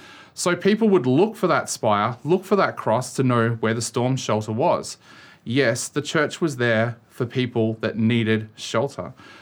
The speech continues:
It's kind of ironic when you think about it. Now,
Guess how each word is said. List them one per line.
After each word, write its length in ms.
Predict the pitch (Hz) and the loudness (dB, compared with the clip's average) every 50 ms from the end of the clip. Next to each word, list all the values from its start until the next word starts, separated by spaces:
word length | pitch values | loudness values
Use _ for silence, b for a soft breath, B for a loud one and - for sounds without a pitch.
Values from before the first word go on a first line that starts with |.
| B B | B B
It's 120 | - - | -18 -12
kind 200 | - - 123 123 | -6 -4 -2 0
of 140 | 127 127 135 | 0 2 2
ironic 400 | 123 120 117 117 117 113 110 - | 2 4 2 2 2 0 -2 -2
when 100 | 113 107 | 0 0
you 80 | 107 101 | 0 0
think 260 | 92 113 123 131 - | -2 -4 -6 -4 -4
about 280 | 135 - 90 92 95 | -4 -2 -2 -2 -2
it. 200 | 90 - - B B B B B B B B B B B B B - | -4 -6 -8 B B B B B B B B B B B B B 0
Now, 360 | 185 190 196 196 175 - - | 2 2 2 2 0 -2 -6